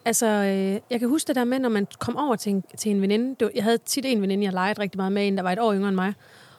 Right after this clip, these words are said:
Og, øhm, når jeg så kom derover og spurgte, om hun kunne lege, og hun sagde nej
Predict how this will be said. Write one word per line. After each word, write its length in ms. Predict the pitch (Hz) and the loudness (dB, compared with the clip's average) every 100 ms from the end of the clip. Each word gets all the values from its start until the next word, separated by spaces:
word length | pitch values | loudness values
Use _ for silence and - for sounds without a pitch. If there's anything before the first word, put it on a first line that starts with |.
| - - | -14 -2
Og, 320 | 214 202 196 | 2 4 4
øhm, 340 | 190 190 185 185 - - _ _ | 4 2 0 -2 -12 -20 _ _
når 100 | 254 | 0
jeg 80 | 247 | 0
så 60 | - | 0
kom 160 | 277 | -2
derover 260 | 262 302 269 | 0 0 0
og 80 | 202 | 0
spurgte, 280 | 269 269 | 2 2
om 60 | 233 | 2
hun 120 | 202 | 0
kunne 100 | 202 | 2
lege, 300 | 202 220 262 | 2 2 0
og 100 | - | -2
hun 100 | 202 | -2
sagde 160 | 196 202 | 0 0
nej 280 | 214 254 | 0 -2